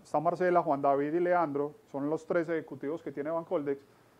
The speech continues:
Entonces, hay veces los empresarios dicen, "Ah, no, pero entonces, imagínate, para atender todo el mercado, pues, una cita con Bancoldex se debe demorar como una cita con el seguro".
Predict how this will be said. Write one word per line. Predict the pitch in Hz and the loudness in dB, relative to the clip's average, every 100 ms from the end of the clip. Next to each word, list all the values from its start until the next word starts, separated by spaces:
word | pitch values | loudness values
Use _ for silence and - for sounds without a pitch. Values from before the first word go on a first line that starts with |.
| _ _ | _ _
Entonces, | - 170 202 | -2 2 2
hay | |
veces | 190 190 190 | 2 2 0
los | 170 | -2
empresarios | 156 160 185 | -2 -2 -2
dicen, | 185 170 | -2 0
"Ah, | 196 196 | 0 -2
no, | 180 | -4
pero | 160 143 | -4 -6
entonces, | 156 175 165 | -2 -2 -2
imagínate, | 147 151 175 | 0 0 0
para | 151 147 | 0 2
atender | 147 147 151 | 0 -2 -2
todo | - 185 | 0 0
el | 180 | 2
mercado, | 143 143 208 196 151 131 | -2 0 2 4 2 0
pues, | 139 143 | -8 -4
una | 147 170 | 0 0
cita | 175 170 | 0 -2
con | 165 147 | -2 0
Bancoldex | 139 135 139 160 151 | 0 0 -2 -2 -2
se | |
debe | 139 | 0
demorar | 160 139 131 | 2 2 2
como | 156 | -2
una | 160 156 | -6 -6
cita | 165 156 | -6 -6
con | 135 | -8
el | 127 | -8
seguro". | 127 180 131 | -2 -2 -2